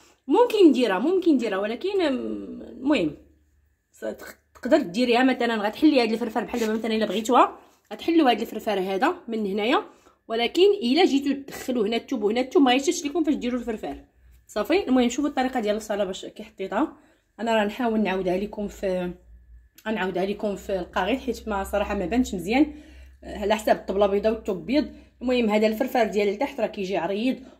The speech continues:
واصلا الكسوه درت لها عريضه. صافي البنات، هاد الثوب هذا راه، يعني، عادي. صافي، هنا راه غنفيني ليها، كنشوف الكريانات ديال اللسان نشوف شنو بغات. آه، ديما انا كنخلي هاد ال-، هاد اللعيبه هادي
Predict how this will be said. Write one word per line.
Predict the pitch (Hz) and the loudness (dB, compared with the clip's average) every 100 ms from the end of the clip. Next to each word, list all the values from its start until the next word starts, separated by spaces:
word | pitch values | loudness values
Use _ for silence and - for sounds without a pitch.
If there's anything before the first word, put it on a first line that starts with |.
| - | -14
واصلا | 392 - - - 269 | -2 0 0 -2 4
الكسوه | 311 311 - 262 | 4 4 -2 -4
درت | 220 220 | -2 2
لها | 220 214 | 2 2
عريضه. | 180 220 262 220 156 - _ _ _ _ _ _ _ _ | 2 0 0 0 -4 -10 _ _ _ _ _ _ _ _
صافي | _ 196 220 | _ -8 -4
البنات، | 202 220 294 330 - - _ _ - | 0 2 2 2 -4 -18 _ _ -18
هاد | |
الثوب | - 285 | -6 0
هذا | 247 220 | 0 2
راه، | 214 175 165 165 160 - - - - | 0 0 -4 -8 -10 -12 -16 -18 -16
يعني، | 175 165 165 160 | -10 -8 -6 -4
عادي. | 208 220 185 262 - - - - _ | -2 0 0 -2 -6 -20 -20 -20 _
صافي، | - 311 269 220 | -6 -2 2 2
هنا | 254 | 4
راه | 240 226 | 4 2
غنفيني | 226 247 214 185 | 0 0 0 0
ليها، | 185 185 - - _ _ - 202 - | 0 0 -4 -14 _ _ -18 -16 -4
كنشوف | 254 240 226 | -4 -2 -6
الكريانات | 226 214 208 196 | -2 2 2 0
ديال | 180 | 0
اللسان | 196 208 | -2 -4
نشوف | 185 - | -6 -8
شنو | 180 196 | -10 -8
بغات. | 175 247 320 - - - - _ - | 0 0 0 -6 -10 -10 -20 _ -8
آه، | 220 208 | -2 2
ديما | 196 294 262 | 4 4 4
انا | 269 | 2
كنخلي | 254 247 233 | 0 -2 -2
هاد | 208 190 | -2 -2
ال-، | 170 - | -6 -8
هاد | 180 | -6
اللعيبه | 180 170 175 170 | 0 0 0 -4
هادي | 165 180 | -4 -4